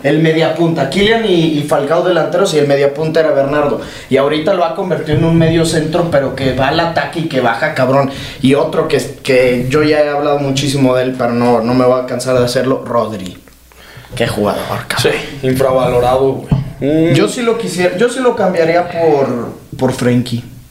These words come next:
Speaker 1: Es más Barça que Frenkie.
Speaker 2: Pero son diferentes, güey.
Speaker 1: Sí, son dif-, es, es, es un Busquets.
Speaker 2: Este güey sí es un recambio Busquets y Frenkie no es lo mismo que Busquets. O sea, Frenkie, Frenkie es mucho más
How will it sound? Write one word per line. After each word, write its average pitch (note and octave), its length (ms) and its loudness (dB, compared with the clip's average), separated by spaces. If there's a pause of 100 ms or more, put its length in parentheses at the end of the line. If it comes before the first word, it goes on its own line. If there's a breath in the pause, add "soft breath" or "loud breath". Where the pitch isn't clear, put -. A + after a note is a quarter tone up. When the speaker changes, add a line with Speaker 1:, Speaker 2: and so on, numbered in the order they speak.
(560)
Speaker 1:
Es D3 140 2
más E3 220 2
Barça D3 320 -2
que D3 80 -4
Frenkie. A2 380 -2
Speaker 2:
Pero C3 120 2
son C#3+ 160 2
diferentes, - 540 -2
güey. - 180 -18
Speaker 1:
Sí, G#3+ 220 0
son F#3+ 180 2
dif-, F#3 180 0
es, F#3 140 0
es, G3+ 160 -2
es F#3+ 380 0
un F#3+ 100 4
Busquets. E3 520 0
Speaker 2:
Este E3+ 260 2
güey F#3+ 180 2
sí F#3 140 -4
es F3+ 80 -4
un F3+ 100 0
recambio D#3 380 0
Busquets C#3 400 0
y A#2+ 80 -6
Frenkie C3 420 -2
no B2+ 100 0
es A#2+ 60 0
lo A2+ 100 -2
mismo G#2+ 240 -2
que A#2 80 0
Busquets. G#2+ 380 0
O - 40 -6
sea, D3+ 100 2
Frenkie, E3+ 420 0
Frenkie F#3 300 0
es G3 120 4
mucho D3 180 2
más C#3+ 100 0